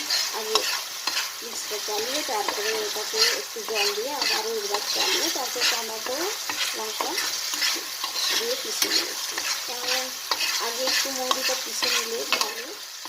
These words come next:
মৌরি আর রাঁধুনি, রাঁধুনিটা একটু অসুবিধা হয়, না তো শিলবাটা থাকলে খুবই ভালো। অনেকের বাড়িতে শিলবাটা আছে, শিলবাটায় পিষে নিলে রাঁধুনিটা ভালোই টেস্ট হয়।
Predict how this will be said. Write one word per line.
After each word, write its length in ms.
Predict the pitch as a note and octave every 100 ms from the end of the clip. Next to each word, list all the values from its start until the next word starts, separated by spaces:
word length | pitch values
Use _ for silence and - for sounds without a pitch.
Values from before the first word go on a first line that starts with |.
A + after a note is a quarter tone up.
| - - - - - - - - - - - - - -
মৌরি 300 | A#3 A3+ A#3 A#3
আর 60 | A3+
রাঁধুনি, 400 | G#3 G#3+ A3 C#4 E4+
রাঁধুনিটা 500 | B3+ - A3+ A3+ G#3 G#3+
একটু 160 | - - G#3+
অসুবিধা 400 | G#3 G#3+ - G#3+ -
হয়, 220 | B3 E4 F4+ - - - -
না 80 | G#4 F#4+
তো 80 | - -
শিলবাটা 520 | - A3+ A3 G#3+ - G3+
থাকলে 300 | A3+ A3+ - F4 G4 - -
খুবই 280 | - A#4 -
ভালো। 180 | G4+ - - - - - - - - - - - - - - - E4
অনেকের 280 | D4 D4+ C#4+
বাড়িতে 260 | C4+ B3 C4 -
শিলবাটা 400 | A#3 G#3+ - - -
আছে, 220 | - D4 F4+ - - -
শিলবাটায় 580 | - A3 G#3+ G3+ G3+ G#3+ - - -
পিষে 240 | - - -
নিলে 220 | - C#4 A#4
রাঁধুনিটা 500 | A4 G#4+ G#4+ G4+ C4 F4 - - -
ভালোই 280 | G#3+ G#3+ -
টেস্ট 240 | - G#3 - -
হয়। 200 | -